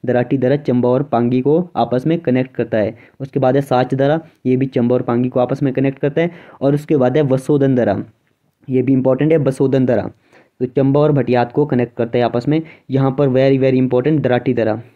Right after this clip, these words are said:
कई बार पूछा गया है दराटी दरा किस एरिया को आपस में कनेक्ट करता है, वो है चंबा और पांगी को। तो नेक्स्ट डिस्ट्रिक्ट है कांगड़ा। तो कांगड़ा में है मकौड़ी जोत,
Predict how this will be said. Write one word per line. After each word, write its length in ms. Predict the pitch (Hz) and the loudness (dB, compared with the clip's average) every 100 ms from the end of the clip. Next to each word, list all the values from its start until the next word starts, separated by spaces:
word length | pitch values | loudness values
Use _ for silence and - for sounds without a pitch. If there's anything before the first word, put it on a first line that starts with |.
| - | -2
कई 180 | 139 139 | 2 2
बार 140 | 139 | 2
पूछा 260 | 135 131 147 | 0 -2 0
गया 160 | 131 | 0
है 80 | 135 | 0
दराटी 300 | 135 123 139 | 0 0 0
दरा 200 | 127 127 | 0 0
किस 320 | 135 - 143 139 | -2 -4 -2 0
एरिया 180 | 127 | 0
को 80 | 127 | 0
आपस 260 | 123 127 131 | 0 0 -2
में 100 | 127 | -2
कनेक्ट 280 | 127 131 131 | -2 -2 -4
करता 180 | 127 | -2
है, 40 | 143 | 0
वो 140 | 123 | 0
है 80 | 131 | 0
चंबा 320 | - 120 113 | -2 -2 0
और 240 | 113 143 180 - _ | 0 0 -2 -10 _
पांगी 300 | - 120 107 | -2 0 0
को। 200 | 101 110 113 _ _ _ _ _ _ - | -2 -6 -12 _ _ _ _ _ _ -6
तो 60 | 123 | -2
नेक्स्ट 300 | 139 147 123 | -2 -4 -6
डिस्ट्रिक्ट 320 | 135 - 147 | -4 -2 0
है 80 | 175 180 - | 0 -4 -4
कांगड़ा। 300 | 117 117 139 160 - _ _ _ - _ - | 0 0 0 -4 -10 _ _ _ -20 _ -8
तो 60 | |
कांगड़ा 280 | 123 127 131 | -2 0 2
में 120 | 139 | 2
है 220 | 143 156 156 - | 2 0 -6 -4
मकौड़ी 400 | 131 117 120 127 | -2 0 0 0
जोत, 240 | 131 165 | 2 -2